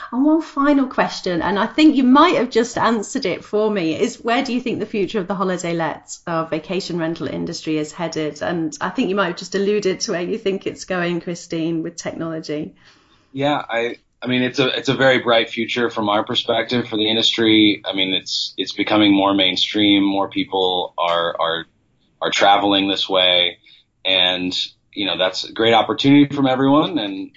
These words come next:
Speaker 2: yeah, to, to, um, to follow up with Chris, what Christine said, I mean, technology is, is there to kind of make your life easy. If it's, and it's one of those things that, uh, should allow just a,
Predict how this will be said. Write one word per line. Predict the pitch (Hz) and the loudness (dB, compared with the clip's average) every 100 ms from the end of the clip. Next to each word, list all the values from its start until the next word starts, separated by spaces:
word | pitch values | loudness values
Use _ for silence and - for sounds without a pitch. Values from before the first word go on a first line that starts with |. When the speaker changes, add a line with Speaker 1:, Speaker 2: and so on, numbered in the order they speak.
| _ | _
Speaker 2:
yeah, | 98 95 | -8 -8
to, | 98 - - _ - | -10 -14 -16 _ -12
to, | 101 95 95 92 - | -8 -4 -4 -6 -6
um, | 95 90 87 87 92 - _ - _ _ - | -4 -2 -2 -4 -6 -14 _ -20 _ _ -14
to | - | -4
follow | - 101 98 | 2 4 4
up | |
with | 107 - | -2 -6
Chris, | 101 - | -6 -4
what | 101 98 | -4 -6
Christine | - - 101 98 | -4 -2 0 -2
said, | - 98 104 | 0 2 2
I | 110 | 2
mean, | 92 92 90 _ - _ | -2 -4 -6 _ -20 _
technology | 98 101 101 104 107 101 | -2 2 4 4 4 2
is, | 95 - | 0 -6
is | 98 92 | -8 -4
there | 98 98 | 0 2
to | 98 | 0
kind | - 104 | -2 -4
of | 92 | 0
make | 92 92 | 0 0
your | 101 92 | -2 0
life | 90 90 | 0 0
easy. | 98 98 101 123 160 151 | -4 -4 -2 0 0 -2
If | - | -8
it's, | 90 - - - - - - _ _ _ - | -12 -8 -6 -8 -12 -20 -20 _ _ _ -10
and | 92 92 92 82 | -6 -2 -4 -4
it's | 92 - | -6 -4
one | 95 | -2
of | 92 | 0
those | 90 - | 0 0
things | 98 92 98 87 | 0 0 -2 0
that, | 90 85 - | -2 -2 -4
uh, | 92 87 85 - _ | 0 0 -4 -10 _
should | - - 98 | -6 -2 0
allow | 92 90 92 | 2 4 2
just | 90 85 - | 0 -8 -10
a, | 82 | -16